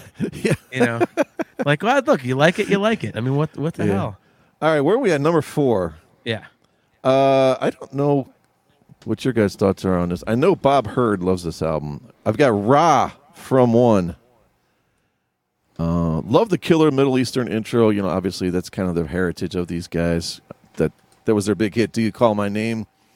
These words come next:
Speaker 1: They're kind of a heavier version of Incubus. There's a little bit of flavors of S T P along the way. Uh, second song, Rectifier, absolutely love the riff on that. It's one of those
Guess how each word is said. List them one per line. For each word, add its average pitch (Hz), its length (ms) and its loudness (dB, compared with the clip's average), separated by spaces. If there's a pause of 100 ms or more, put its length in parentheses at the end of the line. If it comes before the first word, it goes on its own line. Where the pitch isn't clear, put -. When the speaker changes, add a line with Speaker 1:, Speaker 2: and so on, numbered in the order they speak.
(460)
Speaker 1:
They're 175 80 2
kind 262 200 0
of 247 80 0
a 175 100 2
heavier 185 380 2
version 175 320 0
of 123 140 -2
Incubus. 160 520 -2
There's - 460 -2
a 127 60 2
little 123 200 2
bit 120 140 0
of 113 80 -2
flavors 117 360 2
of 95 80 0
S 107 180 2
T 110 200 -8
P 110 260 -4
along 104 300 2
the 101 80 -2
way. 101 400 0 (480)
Uh, - 120 -8
second 143 340 0
song, 131 240 2
Rectifier, 113 720 2
absolutely 101 500 -2
love 101 260 0
the 87 80 -2
riff 92 320 -2
on 92 180 0
that. 92 160 -2
It's 90 120 -8
one 131 100 -2
of 113 60 2
those 90 160 -4